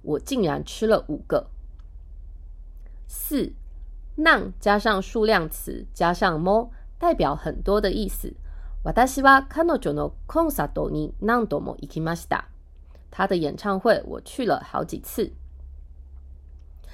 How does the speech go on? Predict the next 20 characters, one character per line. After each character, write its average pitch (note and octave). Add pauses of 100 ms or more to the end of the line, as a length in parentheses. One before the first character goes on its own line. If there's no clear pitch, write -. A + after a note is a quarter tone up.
(200)
会 C4+
議 D#4
室 F3
に E3
何 E4+
人 D#3
も D3
い D3+
ま D3+
す。 - (840)
会 F4+
议 D4+
室 C4
里 D3+
有 D3
好 D3
几 -
个 B2
人。 G#2+ (880)
五、 G#3